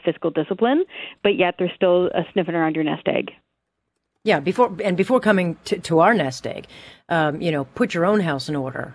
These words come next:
Speaker 2: Um, you
Speaker 1: Yeah.
Speaker 2: know, see, see where you can create savings. I mean, you look at the border agent issue, um, that's been simmering for the last three years. I mean, they did nothing for the taxpayer. They just simply turned around,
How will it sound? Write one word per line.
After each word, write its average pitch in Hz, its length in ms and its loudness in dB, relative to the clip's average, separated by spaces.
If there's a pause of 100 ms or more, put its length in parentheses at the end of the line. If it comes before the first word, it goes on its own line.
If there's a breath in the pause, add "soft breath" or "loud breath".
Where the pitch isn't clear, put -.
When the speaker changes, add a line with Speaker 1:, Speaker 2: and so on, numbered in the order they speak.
(120)
Speaker 2:
Um, 135 320 -4
you - 60 0
Speaker 1:
Yeah. - 80 0
Speaker 2:
know, 254 60 -6 (220)
see, - 340 -4
see 247 220 2
where 208 140 6
you 190 220 2
can 185 240 -2
create 151 360 -2
savings. 143 480 -2
I 147 60 -4
mean, 147 240 -4 (340 loud breath)
you 180 140 0
look 175 140 -2
at 180 80 -6
the 156 180 0
border 170 560 0
agent 147 400 -4
issue, 139 420 -6
um, 131 240 -6
that's 135 220 -8
been 147 200 -4
simmering 156 520 -4
for 151 140 -8
the 143 60 -2
last 139 320 -6
three 151 200 -6
years. 131 320 -8
I 151 40 -4
mean, 156 140 -6
they 160 120 -2
did 151 200 -8
nothing 170 300 -4
for - 100 -12
the 143 100 -10
taxpayer. 127 600 -8
They 147 100 -4
just 143 200 -8
simply 139 340 -6
turned 160 340 -6
around, 147 420 -2